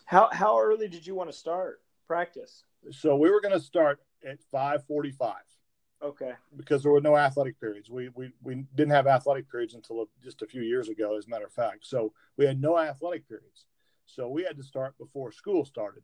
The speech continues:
Speaker 2: I think the first bell rang, like, at seven twenty or something like that. I can't remember exactly what time the bell rang during those years, but so I had to get those guys in,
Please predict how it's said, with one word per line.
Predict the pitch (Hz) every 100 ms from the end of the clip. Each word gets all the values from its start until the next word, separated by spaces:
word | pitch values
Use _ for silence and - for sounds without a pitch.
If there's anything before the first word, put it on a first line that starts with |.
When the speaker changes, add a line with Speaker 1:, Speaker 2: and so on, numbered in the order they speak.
| 139
Speaker 2:
I |
think | 120 139 139
the | 127
first | 131 123 -
bell | 127
rang, | 120 120 120
like, | 123
at | 139 135
seven | - 131 117 117 113
twenty | - 120 113 113
or | 113
something | - 127 127 117
like | 113 -
that. | 117
I | 127
can't | - 143
remember | 135 123 117
exactly | 110 117 120 120
what | 110 120 -
time | 120 113
the | 113
bell | 117 113 110
rang | 110 113 113 _ _ _ _ _ _ 151
during | 135 127 120
those | 117 113
years, | 120 120 127 135
but | 127 120
so | - 123
I | 143
had | 196
to | 143
get | 135 135
those | 135
guys | 135 131 123 113
in, | 131 151 165 160 151